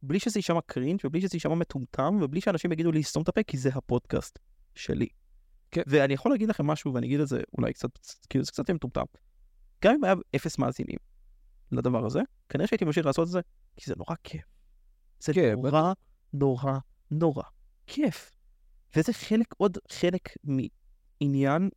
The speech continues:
Speaker 1: שאני חושב שהמון אנשים מפספסים. אם חוזרים רגע אחורה על זה שדיברנו שהכל חייב, שאנשים מרגישים שהכל חייב להיות נורא מקצועי, ונורא טוב, ונורא ז-,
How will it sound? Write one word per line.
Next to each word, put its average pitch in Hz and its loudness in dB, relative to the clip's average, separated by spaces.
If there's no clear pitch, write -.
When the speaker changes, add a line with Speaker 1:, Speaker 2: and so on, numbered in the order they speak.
Speaker 1:
שאני 135 0
חושב 143 -2
שהמון 147 -2
אנשים 139 -4
מפספסים. 139 -6
אם 185 2
חוזרים 143 0
רגע 131 0
אחורה 147 0
על 135 2
זה 135 0
שדיברנו 135 2
שהכל - -2
חייב, - -6
שאנשים 147 -2
מרגישים 139 0
שהכל 139 -6
חייב 135 -2
להיות 135 0
נורא 135 0
מקצועי, - -2
ונורא 127 2
טוב, 135 0
ונורא 143 0
ז-, 131 -6